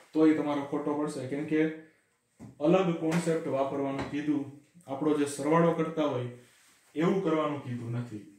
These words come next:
અંદાજે વેલ્યુ ગોતવાની કીધી, એટલું મગજમાં રાખવું પડે, બાકી માર્ક કપાઈ જશે. માર્ક તમને ખબર છે કે ભાઈ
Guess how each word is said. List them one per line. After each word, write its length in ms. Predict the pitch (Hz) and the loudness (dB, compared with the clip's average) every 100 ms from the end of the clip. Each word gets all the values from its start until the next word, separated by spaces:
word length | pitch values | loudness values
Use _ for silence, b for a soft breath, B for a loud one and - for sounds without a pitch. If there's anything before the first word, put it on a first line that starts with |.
| - | -12
અંદાજે 460 | - 165 180 175 170 165 | 0 6 6 8 4 2
વેલ્યુ 260 | 165 170 160 | 0 0 0
ગોતવાની 460 | 156 151 147 143 131 | -2 -4 -6 -6 -8
કીધી, 320 | 127 120 123 | -8 -6 -6
એટલું 300 | 131 165 143 | -6 -4 -4
મગજમાં 440 | 139 139 139 143 127 | -4 -6 -6 -6 -6
રાખવું 420 | 123 - 147 170 | -8 -8 -6 -6
પડે, 220 | 143 127 - - _ _ _ _ _ _ _ _ _ _ | -4 -4 -6 -12 _ _ _ _ _ _ _ _ _ _
બાકી 400 | 131 135 135 170 139 | -4 -2 0 0 2
માર્ક 240 | 139 - | 0 0
કપાઈ 320 | 156 160 156 139 | 0 2 4 4
જશે. 260 | 135 135 131 - B B B B B | 0 -2 -8 -10 B B B B B
માર્ક 380 | 120 139 151 - | -2 0 0 -2
તમને 220 | 151 147 170 | -2 -2 2
ખબર 220 | 165 160 | 4 4
છે 140 | 143 120 | 2 -4
કે 60 | 131 | 0
ભાઈ 160 | 139 | 0